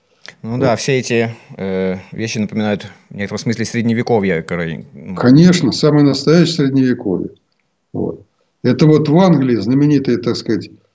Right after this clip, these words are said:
Speaker 2: указ Генриха восьмого, который заявил, что если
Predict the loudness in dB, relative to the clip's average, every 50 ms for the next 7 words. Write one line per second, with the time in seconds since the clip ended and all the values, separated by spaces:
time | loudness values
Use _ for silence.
0 | _ _ _ -4 -4 -2 2 2 4 4 2 0 -2 -4 0 2 2 2 2 2
1 | -2 -2 -2 -2 -2 0 0 2 4 4 6 6 4 2 2 0 -2 0 0 2
2 | 2 2 2 2 2 2 4 4 4 2 2 0 -6 -6 -4 -2 2 4 4 4
3 | 2 2 0 0 0 0 -2 -6 -16